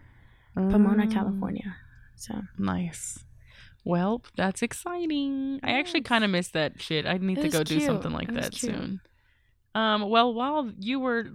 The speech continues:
Speaker 2: living your best life, we had a art show.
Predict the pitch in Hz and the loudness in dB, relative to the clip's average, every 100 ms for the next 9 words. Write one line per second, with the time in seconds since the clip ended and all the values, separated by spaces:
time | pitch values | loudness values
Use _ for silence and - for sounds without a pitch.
0 | 208 208 254 254 220 202 214 226 220 233 | -8 -2 0 0 -2 -2 -2 -4 -4 -2
1 | 262 208 208 - 202 233 247 202 190 190 | 0 0 -2 -6 -6 -4 -2 -2 0 0
2 | 196 - 208 208 - 302 302 302 - 269 | -2 -2 0 0 0 2 2 -2 -2 0
3 | 240 240 240 233 233 233 240 | 0 0 0 -2 -2 -2 -4